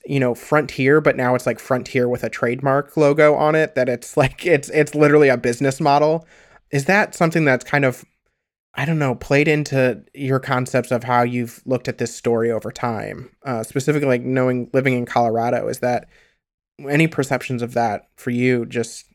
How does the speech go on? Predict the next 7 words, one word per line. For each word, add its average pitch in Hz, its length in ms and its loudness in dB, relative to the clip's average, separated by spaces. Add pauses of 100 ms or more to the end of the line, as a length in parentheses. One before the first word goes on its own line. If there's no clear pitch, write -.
(640)
overlaying 131 640 0
the 131 80 0
story 135 440 0
or 135 80 0
anything 139 280 -4
like 123 140 -6
that? 127 260 -6